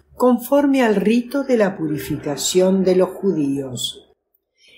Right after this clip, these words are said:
en cada una de las cuales cabían dos o tres cántaros. Jesús les dijo: "Llenad estas tinajas de agua",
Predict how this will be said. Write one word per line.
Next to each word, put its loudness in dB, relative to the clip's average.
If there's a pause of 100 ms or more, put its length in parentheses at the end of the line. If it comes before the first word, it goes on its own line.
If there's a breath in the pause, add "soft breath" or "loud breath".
en -2
cada 0
una 0
de -2
las -8
cuales -4 (320)
cabían -6 (440)
dos -4
o -4
tres -2
cántaros. -10 (840)
Jesús 0
les 0
dijo: -8 (720)
"Llenad 0
estas -6
tinajas -2
de -4
agua", -4